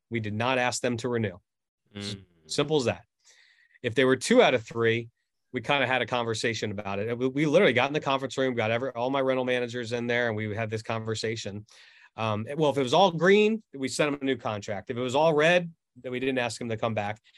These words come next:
Speaker 1: And then if it was in the middle, you know, there's two out of three, one out of three, something like that, we kinda had the conversation.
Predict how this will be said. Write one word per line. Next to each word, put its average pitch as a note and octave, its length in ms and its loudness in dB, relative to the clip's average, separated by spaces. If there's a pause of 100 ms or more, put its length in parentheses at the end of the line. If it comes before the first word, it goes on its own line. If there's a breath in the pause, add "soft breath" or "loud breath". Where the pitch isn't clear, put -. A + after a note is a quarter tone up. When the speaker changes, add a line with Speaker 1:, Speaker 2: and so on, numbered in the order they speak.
(140 soft breath)
Speaker 1:
And C3+ 100 -2
then D3 80 2
if D3 120 -2
it D#3+ 40 0
was D3+ 140 -2
in F#3+ 80 2
the F3+ 80 -2
middle, G#3+ 460 2
you D#3+ 80 -2
know, D#3 220 0
there's B2+ 240 -2
two F3 180 -2
out D#3+ 100 4
of D3+ 100 -6
three, D#3 240 0
one C#3+ 180 -2
out C#3+ 100 0
of C3+ 120 -6
three, C#3+ 200 -4
something D3 320 -6
like C3 180 -4
that, C3 240 0 (400 loud breath)
we C3 60 0
kinda B2+ 240 0
had A#2+ 220 -2
the A#2+ 80 -4
conversation. G#2 840 -6